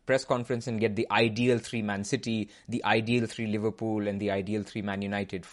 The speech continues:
and the ideal whatever Brighton. So this is the team we've come up with, which is Ederson in goal.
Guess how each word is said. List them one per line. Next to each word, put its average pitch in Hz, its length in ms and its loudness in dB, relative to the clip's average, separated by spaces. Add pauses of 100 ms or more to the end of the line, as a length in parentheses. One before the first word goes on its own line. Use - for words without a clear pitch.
(120)
and 104 220 0
the 101 120 0
ideal 98 420 -2 (500)
whatever 104 360 -2
Brighton. 95 400 -4 (500)
So 135 460 6 (960)
this 139 140 2
is 185 100 0
the 185 80 10
team 170 200 2
we've 143 160 4
come 117 140 2
up 104 160 -2
with, 147 140 -2
which 123 160 -4
is 117 320 -2
Ederson 135 400 0
in 113 140 -2
goal. 101 220 -2